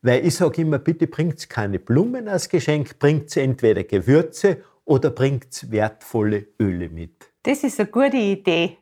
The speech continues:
Speaker 2: Hans, wenn man das, also auf das, äh, Wert legt. Weil es gibt einfach sehr, sehr gute Pflanzenöle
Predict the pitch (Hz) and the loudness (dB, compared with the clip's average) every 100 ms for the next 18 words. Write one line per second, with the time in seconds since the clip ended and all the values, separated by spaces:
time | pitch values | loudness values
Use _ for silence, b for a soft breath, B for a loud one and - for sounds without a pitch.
0 | _ - 147 143 - 165 170 175 180 175 | _ -10 -10 -10 -10 -6 -6 -2 -2 -4
1 | - 175 - 175 165 - 185 180 - - | -4 -4 -2 0 -2 -2 -4 -4 -6 -4
2 | 180 170 165 160 - 165 - _ B B | -2 0 0 -2 -2 -8 -8 _ B B
3 | B B 190 202 196 - 294 294 - 175 | B B 2 2 0 -2 -2 -2 -2 -2
4 | 170 170 - - 156 156 180 170 - 196 | -4 -14 -14 -4 -4 -2 -6 -6 -4 -4
5 | - 185 - 160 170 - 208 196 190 214 | -4 -6 -4 -6 -6 -6 -4 -2 0 2
6 | 247 | 0